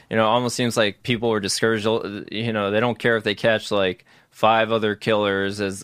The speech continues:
you know, as long as it's a Delphi killer, it's gotta be caught. And I'm like, "Dang, that's crazy, dude." That's why this thing is, like,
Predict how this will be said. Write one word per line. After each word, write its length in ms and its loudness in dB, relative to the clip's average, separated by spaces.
you 180 -2
know, 120 0
as 140 -4
long 140 -2
as 100 -2
it's 180 -6
a 60 -2
Delphi 480 0
killer, 320 -2
it's 100 -6
gotta 200 -2
be 100 -8
caught. 380 0
And 100 -2
I'm 140 -8
like, 180 -6
"Dang, 220 -6
that's 160 -8
crazy, 320 -10
dude." 180 -8
That's 180 -4
why 140 2
this 160 -6
thing 160 -4
is, 100 -10
like, 320 -4